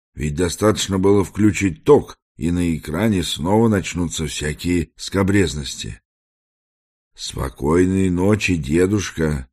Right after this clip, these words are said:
сказал администратор многозначительно. Траут неохотно отошел от аппарата. И вот что он сказал швейцару. "Сколько она приносит пользы, эта машинка,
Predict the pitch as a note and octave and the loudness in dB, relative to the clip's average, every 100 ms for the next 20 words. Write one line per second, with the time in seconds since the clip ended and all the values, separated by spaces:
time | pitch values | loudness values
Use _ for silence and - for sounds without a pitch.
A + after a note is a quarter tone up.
0 | _ - D2+ C#2+ D#2 D2+ D2 E2 D2+ - | _ -14 -8 -4 -4 -2 -2 -2 -2 -6
1 | D2 D#2+ D#2 D#2 D#2+ D#2+ D#2 E2 D#2 D2+ | -6 -6 -4 -2 -2 0 -2 -2 -4 -6
2 | D2 - D2+ C#2+ C2 _ _ _ - D2+ | -8 -6 -4 -4 -8 _ _ _ -8 -2
3 | E2+ F#2 F2 F2+ F#2 F2 E2 E2 D#2 F2 | 2 2 0 -2 -2 -2 -4 -4 -2 -2
4 | D#2+ F2+ - C#2+ D#2 D#2 E2 E2+ D#2 C#2 | 0 -2 -2 -4 -4 -4 -4 -2 -2 -4
5 | C2+ C2 - _ - C2+ B1+ E2 - - | -8 -12 -14 _ -10 -8 -6 -6 -6 -4
6 | F2+ E2+ - D2+ C#2+ D2+ - F2 D#2 D2+ | -4 -4 -6 -6 -6 -8 -4 -4 -4 -6
7 | A#1 A1+ A1+ _ _ _ _ _ _ _ | -8 -10 -16 _ _ _ _ _ _ _
8 | _ - - A2+ C3+ A2+ A2+ G2+ G2+ G#2+ | _ -12 -4 2 2 2 0 0 0 0
9 | F2 F2+ G2 F#2+ F#2 D#2+ - A2 A2 D#2+ | -2 -2 0 -2 -4 -8 2 4 6 4
10 | D#2 D2+ - D#2+ E2 D2+ F2+ F2+ B1 - | -2 -4 -4 -2 -2 -4 -2 -2 -4 -10
11 | - | -16